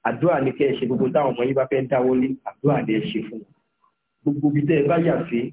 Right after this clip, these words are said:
ẹ máa bá àlọ́ náà pàdé. Ìyẹn ni kẹ́ ẹ máa ṣe ládùúgbò àfàwọn ọmọ. Ìlànà ẹbọ tó gbajúmọ̀ táwọn èèyàn tẹ̀lé sínú ẹ̀, òun ni ká lọ mọ ògùn fẹ́, ká lọ yẹ̀ wò. Ká lọ mọ yẹ̀ wò.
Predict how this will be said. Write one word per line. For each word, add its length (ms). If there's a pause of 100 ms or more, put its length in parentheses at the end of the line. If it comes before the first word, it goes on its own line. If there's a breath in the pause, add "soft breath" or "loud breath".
(140)
ẹ 140
máa 220
bá 180
àlọ́ 220
náà 180
pàdé. 300 (1600)
Ìyẹn 180
ni 100
kẹ́ 140
ẹ 40
máa 160
ṣe 160
ládùúgbò 300
àfàwọn 300
ọmọ. 160 (800)
Ìlànà 400
ẹbọ 280
tó 140
gbajúmọ̀ 540
táwọn 260
èèyàn 240
tẹ̀lé 280
sínú 340
ẹ̀, 160 (560)
òun 100
ni 120
ká 160
lọ 140
mọ 200
ògùn 300
fẹ́, 220 (180)
ká 120
lọ 160
yẹ̀ 220
wò. 200 (2000)
Ká 100
lọ 140
mọ 240
yẹ̀ 200
wò. 180